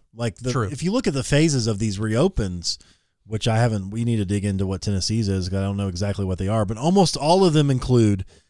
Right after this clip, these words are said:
Speaker 1: you know, bars can't be open, but restaurants can, but they, uh, you can only have half capacity,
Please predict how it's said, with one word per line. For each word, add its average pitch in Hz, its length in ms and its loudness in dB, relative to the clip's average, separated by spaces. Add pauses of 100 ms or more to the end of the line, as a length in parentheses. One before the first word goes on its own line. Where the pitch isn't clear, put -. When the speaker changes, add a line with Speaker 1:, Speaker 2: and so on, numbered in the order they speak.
(360)
Speaker 1:
you 147 140 -2
know, 113 240 4 (120)
bars 135 440 4
can't 175 200 -2
be 131 120 0
open, 117 200 0
but 117 100 -2
restaurants 147 520 -2
can, 98 320 -4
but 104 100 -6
they, 107 220 -6 (120)
uh, 113 220 -10
you 113 200 -10
can 113 40 -6
only 143 180 0
have 127 180 0
half 120 260 -2
capacity, 110 580 -4